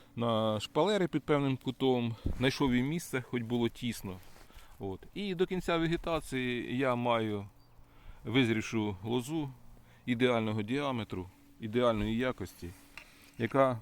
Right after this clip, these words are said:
буде слугувати мені як продовження, е, відрізаного в цьому місці рукава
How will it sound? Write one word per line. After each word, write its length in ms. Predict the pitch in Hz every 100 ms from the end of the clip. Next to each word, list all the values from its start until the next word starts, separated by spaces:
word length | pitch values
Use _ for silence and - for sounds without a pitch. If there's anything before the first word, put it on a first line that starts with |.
| 117
буде 300 | 101 120 110
слугувати 640 | - 107 110 110 120 104
мені 380 | 95 98 110 110
як 140 | 95
продовження, 640 | - 104 110 101 92 92 92 - - - - - - -
е, 580 | 98 101 95 95 92 92
відрізаного 680 | 90 117 117 113 110 104 117
в 80 | 107
цьому 240 | - 110
місці 260 | 113 - 131
рукава 440 | 151 214 202 208